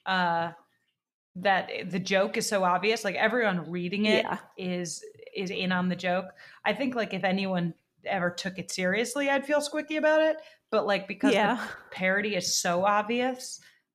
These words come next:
Speaker 1: at least to me, I hope. Uh,
Speaker 2: Yeah, no, it is. <laughs>
Speaker 1: Yeah.
Speaker 2: Well, it is to someone who also went through, or at least a B A process of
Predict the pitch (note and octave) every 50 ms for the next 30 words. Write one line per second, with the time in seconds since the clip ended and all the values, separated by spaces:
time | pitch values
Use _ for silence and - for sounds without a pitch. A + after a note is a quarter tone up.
0 | _ - - A#3+ A#3 A3+ A3 G#3+ G#3+ - - G3 F#3 F3+ F3+ G3 A3+ A#3 G3+ F3+
1 | F3 E3+ F3+ F#3 A3 A#3 - - - _ _ _ _ _ _ _ _ _ _ -
2 | F3+ F3 F3 E3+ C4+ C4 B3 G#3+ F#3+ G3 A3 C4+ C4+ A#3+ B3+ C4+ B3 A3 G3 A#3
3 | - - A#3 B3+ C#4+ D4+ E4 B3 A#3+ B3 - F#4 F#4+ F#4 - - E4+ E4+ F4+ F4
4 | - - B3+ B3+ - A#3+ A3+ A#3 A3 A#3+ C4 A#3 - - G3 F#3+ F#3+ G#3 F#3+ F#3+
5 | F#3 F#3 F3+ - - F#3 E3+ E3+ E3 E3+ - - G3+ F3+ - G3 F#3+ F#3+ - -
6 | A3 F3 - - E3 E3+ F3 E3 E3+ E3+ D#3+ - - F3+ - F#3+ - - - -
7 | G3 - - F#3+ E3+ G3 G#3 - - -